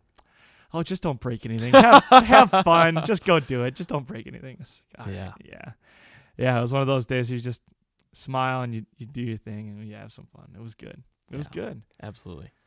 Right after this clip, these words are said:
Speaker 1: Yeah. Um, so, well, talk us through then, uh, what's it like being married? You got, you guys got married young.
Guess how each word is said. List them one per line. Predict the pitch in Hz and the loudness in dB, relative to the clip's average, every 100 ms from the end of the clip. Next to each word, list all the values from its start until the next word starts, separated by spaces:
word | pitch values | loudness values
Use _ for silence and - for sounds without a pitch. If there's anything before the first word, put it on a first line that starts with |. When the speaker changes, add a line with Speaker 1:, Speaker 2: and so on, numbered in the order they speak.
| _ - | _ -14
Speaker 1:
Yeah. | 117 110 101 _ _ _ - | -12 -10 -14 _ _ _ -6
Um, | 139 127 | -4 -4
so, | - 165 147 143 - _ _ | -4 -2 -2 -4 -8 _ _
well, | 143 135 | -12 -10
talk | 156 147 147 | -8 -8 -8
us | - | -12
through | 147 139 | -10 -8
then, | 127 120 120 - | -8 -8 -10 -10
uh, | 127 120 117 113 117 - _ _ _ _ - - _ | -4 -4 -4 -6 -10 -16 _ _ _ _ -20 -20 _
what's | 117 117 123 131 - | -18 -10 -8 -8 -10
it | 135 | -10
like | 123 131 | -10 -12
being | 123 120 110 | -12 -10 -10
married? | 107 120 113 104 104 _ _ - | -12 -10 -12 -14 -18 _ _ -14
You | 143 | -6
got, | 147 143 | -4 -4
you | 143 | -4
guys | 147 151 | -4 -2
got | 156 | -2
married | 147 156 147 | -2 -2 -2
young. | 135 131 | -4 -6